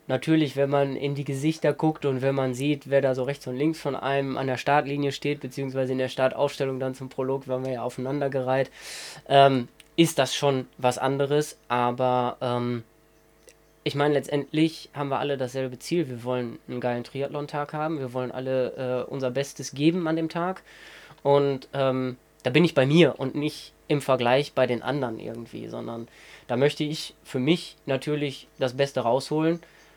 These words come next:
Und, ähm, wie du gerade schon gesagt hast, ich hab natürlich auch noch andere Ziele als die zweite Liga. Und, ähm, da merkt man dann auch wieder, da sind die Jungen dann nicht am Start, <laughs> die Young Guns.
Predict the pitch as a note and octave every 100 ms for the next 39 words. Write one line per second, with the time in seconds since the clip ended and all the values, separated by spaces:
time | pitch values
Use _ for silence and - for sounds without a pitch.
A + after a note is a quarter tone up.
0 | _ _ C#3+ C#3 C3+ C3 C3 B2+ A#2 A#2
1 | C3 B2 C3 C3 C3 B2+ D3+ A2+ A#2+ D3+
2 | D3 - C#3+ B2+ A#2+ A2+ D#3 C3 - D3
3 | C#3+ B2 B2 A#2 - D3 D3 A2+ A#2 B2+
4 | D#3 _ _ _ _ _ _ - C3 B2
5 | B2 A#2+ C3 B2 A#2 A#2+ A2+ - - _
6 | _ _ _ - A#2+ D3 - C#3 C3+ C3
7 | C3 C3+ B2+ A#2 G#2+ A2+ A#2 A#2 A#2+ -
8 | _ _ - C#3 C#3 C#3 D3 C#3+ C3 B2+
9 | B2+ C#3+ D#3+ - A#2 A2 C3 B2 D#3+ -
10 | - G3 - - - C#3+ - - - -
11 | - C#3 D3 D3 D3 D#3+ F#3+